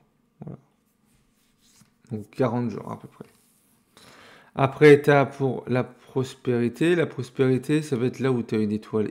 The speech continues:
ici. Ici, voilà, t'as l'étoile là. Donc ça, quand tu l'auras consommé, euh, ça reviendra à fond le lendemain. Mais tu pourras le re-remplir dans la journée. Et je te ferai voir après comment.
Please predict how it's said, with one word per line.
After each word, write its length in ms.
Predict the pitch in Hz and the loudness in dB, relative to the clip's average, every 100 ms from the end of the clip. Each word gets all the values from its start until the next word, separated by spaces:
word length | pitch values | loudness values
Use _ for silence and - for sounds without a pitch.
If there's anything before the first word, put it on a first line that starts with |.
| - | -8
ici. 460 | 117 - 151 202 - _ _ _ _ _ - - - - _ 113 | -14 -8 -8 -8 -12 _ _ _ _ _ -20 -20 -20 -20 _ -6
Ici, 400 | 110 - 135 123 | -6 -6 -6 -2
voilà, 320 | 110 104 104 | 0 0 -2
t'as 180 | - 107 | -4 -4
l'étoile 400 | 101 - 107 101 | -4 -6 -4 0
là. 400 | 127 180 208 - _ _ 117 | 0 0 -4 -18 _ _ -10
Donc 160 | 110 | -6
ça, 160 | - 151 | -4 -4
quand 160 | 151 | -4
tu 140 | 127 123 | -4 -4
l'auras 220 | 123 117 | -2 -2
consommé, 640 | - 110 - 110 139 196 208 - _ _ _ _ - | -6 -8 -4 -2 0 -2 -4 -14 _ _ _ _ -4
euh, 260 | 117 113 110 | 4 4 4
ça 160 | - | 0
reviendra 1000 | 120 120 120 123 120 117 117 117 - - | -2 0 2 2 2 0 0 -2 -4 -10
à 80 | 113 | -14
fond 460 | - - 151 165 - | -10 -6 -6 -6 -6
le 160 | 113 120 | 0 2
lendemain. 380 | 131 139 123 104 | 2 -2 -4 -4
Mais 160 | 101 | -6
tu 160 | 101 - | -10 -14
pourras 500 | - 113 113 107 - - - - _ _ | -8 -4 -4 -4 -8 -16 -20 -20 _ _
le 260 | - 113 120 | -6 0 0
re-remplir 680 | 117 120 110 113 - 110 101 | 0 -2 -4 -8 -6 -6 -4
dans 140 | 107 | -4
la 140 | 107 | -2
journée. 500 | 101 101 104 135 180 - _ - _ _ - | -4 -4 -4 -4 -4 -10 _ -20 _ _ -10
Et 160 | 104 101 | -6 -6
je 100 | - | -6
te 120 | 107 | -10
ferai 180 | - 113 | -6 -6
voir 380 | 107 135 131 - | -4 -4 -6 -10
après 380 | 110 - 123 | -12 -8 -8
comment. 360 | 120 123 101 | -6 -8 -10